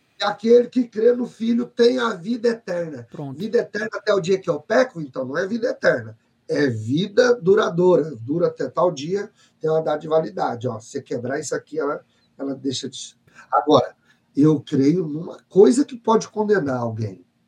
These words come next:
Speaker 2: Hum.
Speaker 1: Pode condenar. Há um, uma, uma coisa que eu defendo dentro da questão de condenação, mesmo que a pessoa seja um salvo, é se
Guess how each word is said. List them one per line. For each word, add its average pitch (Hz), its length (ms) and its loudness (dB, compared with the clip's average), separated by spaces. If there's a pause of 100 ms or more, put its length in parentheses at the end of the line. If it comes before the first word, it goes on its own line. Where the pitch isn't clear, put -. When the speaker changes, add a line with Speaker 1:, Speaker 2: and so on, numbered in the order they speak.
Speaker 2:
Hum. 120 260 -6 (160)
Speaker 1:
Pode 123 240 -8
condenar. 131 500 -6 (260)
Há 120 140 -2
um, 170 160 2
uma, 165 380 2
uma - 180 -4
coisa 170 260 4
que 180 120 -2
eu 185 80 6
defendo 233 840 6 (320)
dentro 180 220 0
da 185 100 4
questão 165 460 -4
de 165 100 -6
condenação, 147 920 -4 (340)
mesmo 165 340 4
que 180 100 2
a 170 40 4
pessoa 160 340 -6
seja 135 320 -8
um 131 100 -6
salvo, 123 500 -2 (360)
é 123 380 2 (380)
se - 360 -4